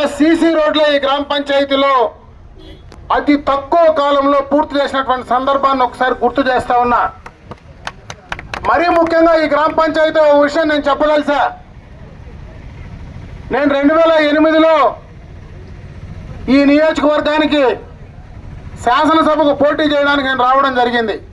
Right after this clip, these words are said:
ఆ రోజు నన్ను మీరందరూ కూడా రెండు వేల తొమ్మిది ఎన్నికల్లో నన్ను మంచి మెజారిటీతో గెలిపించారు. అయితే ఆ రోజు కాంగ్రెస్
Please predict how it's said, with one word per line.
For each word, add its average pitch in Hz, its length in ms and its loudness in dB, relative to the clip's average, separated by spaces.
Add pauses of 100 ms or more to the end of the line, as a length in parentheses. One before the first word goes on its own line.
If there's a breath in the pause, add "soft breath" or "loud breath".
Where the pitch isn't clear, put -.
(1900)
ఆ - 20 0 (100)
రోజు 320 240 4
నన్ను 302 240 4
మీరందరూ 285 400 2 (100)
కూడా 311 160 2 (120)
రెండు 285 180 2
వేల 302 140 4 (120)
తొమ్మిది 294 320 2
ఎన్నికల్లో 294 460 2 (1500)
నన్ను 285 200 4 (100)
మంచి 294 220 4 (100)
మెజారిటీతో 302 500 2 (120)
గెలిపించారు. 294 600 2 (1300)
అయితే 294 240 4 (160)
ఆ - 20 0 (100)
రోజు 330 260 4 (1300)
కాంగ్రెస్ 311 380 0